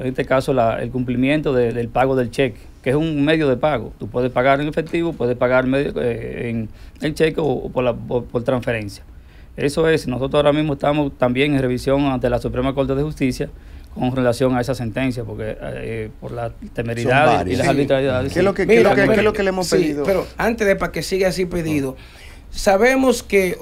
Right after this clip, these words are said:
Speaker 3: obviamente, queremos que esto se resuelva, pero hay algo que hay que ser, pues, claro.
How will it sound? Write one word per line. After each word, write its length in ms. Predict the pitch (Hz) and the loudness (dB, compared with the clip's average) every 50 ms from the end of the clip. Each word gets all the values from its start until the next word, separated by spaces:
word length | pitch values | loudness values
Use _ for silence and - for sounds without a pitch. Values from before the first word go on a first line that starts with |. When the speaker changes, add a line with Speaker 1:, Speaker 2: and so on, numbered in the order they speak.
| - - - - | -12 -14 -6 0
Speaker 3:
obviamente, 460 | 165 185 202 196 196 196 185 - - | 4 4 4 4 4 2 0 -2 -4
queremos 420 | - 170 170 185 196 202 196 170 | -2 0 0 2 2 2 0 -2
que 120 | - 180 175 | -2 -4 -6
esto 160 | 175 - 170 | -6 -6 -6
se 140 | - 190 185 | -4 -2 0
resuelva, 360 | 190 185 - 190 185 175 - | 0 0 0 0 0 0 0
pero 160 | - 170 175 | 0 0 2
hay 140 | 180 196 196 | 4 6 6
algo 200 | 196 202 190 165 | 6 4 2 0
que 100 | - 165 | -2 -2
hay 120 | 160 165 | -2 -2
que 160 | 160 - 170 | -2 -4 -8
ser, 460 | 147 - - 175 175 175 175 165 165 - - - - - - - | -8 -6 -2 0 0 2 0 0 -2 -6 -12 -18 -18 -16 -10 -4
pues, 180 | - - - - | -2 -2 -2 -2
claro. 540 | - - 160 156 147 131 120 123 123 - | 0 4 4 6 6 4 2 0 -4 -8